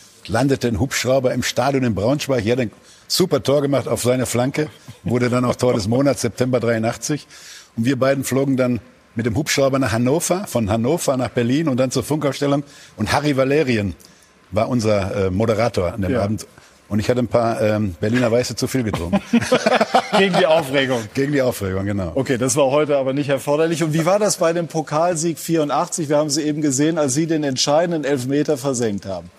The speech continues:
Speaker 1: Es war kurios auch. Ähm, wir haben, äh, lange zurückgelegen durch ein Tor von, äh, Frank Mill für Gladbach.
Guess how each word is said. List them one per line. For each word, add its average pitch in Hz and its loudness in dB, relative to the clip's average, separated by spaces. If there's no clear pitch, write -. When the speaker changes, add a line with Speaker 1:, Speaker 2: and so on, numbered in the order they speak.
Speaker 1:
Es 113 -2
war 139 2
kurios 135 2
auch. 90 -2
Ähm, 87 -2
wir 98 0
haben, 127 2
äh, 113 0
lange 120 0
zurückgelegen 135 0
durch 120 0
ein 110 0
Tor 131 2
von, 120 0
äh, 110 0
Frank 120 0
Mill 147 2
für 139 0
Gladbach. 147 2